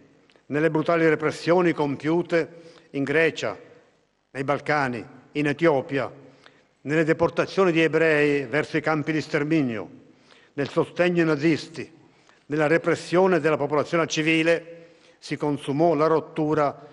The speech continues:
tra il popolo italiano e il fascismo.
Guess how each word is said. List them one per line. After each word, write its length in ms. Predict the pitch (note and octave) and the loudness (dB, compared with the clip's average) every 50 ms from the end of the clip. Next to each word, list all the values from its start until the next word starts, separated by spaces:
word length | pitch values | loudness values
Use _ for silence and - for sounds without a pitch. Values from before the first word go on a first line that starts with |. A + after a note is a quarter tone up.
| - - _ | -20 -20 _
tra 160 | - C3+ C3+ | -8 -6 -6
il 80 | A#2 | -4
popolo 280 | - C3+ D#3 C3+ D#3 D#3 | -4 -4 -2 0 0 0
italiano 640 | C3+ D3+ C#3 C3 C3+ C#3 C3+ C3 C#3 C#3 C3 C3+ - - - | 2 0 0 0 2 0 0 0 -2 -4 -4 -6 -10 -10 -6
e 80 | D3 | -6
il 80 | D3 C3+ | -6 -6
fascismo. 800 | - - D3+ B2+ - - D#3+ C#3+ A2 G2 F#2+ F#2 E2 C#2+ - | -4 -4 -4 -4 -2 -4 -4 -4 -4 -6 -10 -12 -14 -16 -20